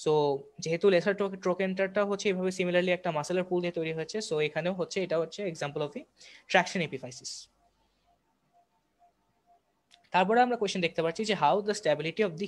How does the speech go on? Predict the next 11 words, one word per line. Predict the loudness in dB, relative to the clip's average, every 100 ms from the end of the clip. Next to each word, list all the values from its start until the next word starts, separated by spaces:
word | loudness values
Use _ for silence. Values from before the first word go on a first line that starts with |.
| -6
hip | -6
joint | -6 -6
is | -8 -10
maintained?" | -12 -12 -16 -18 _ _ _ _ _ _ _ -2
So, | -2 0
এই | 0
যে | 0
stability | 2 4 4 4 4 2
of | 4
the | 0
joint, | 2 0 -2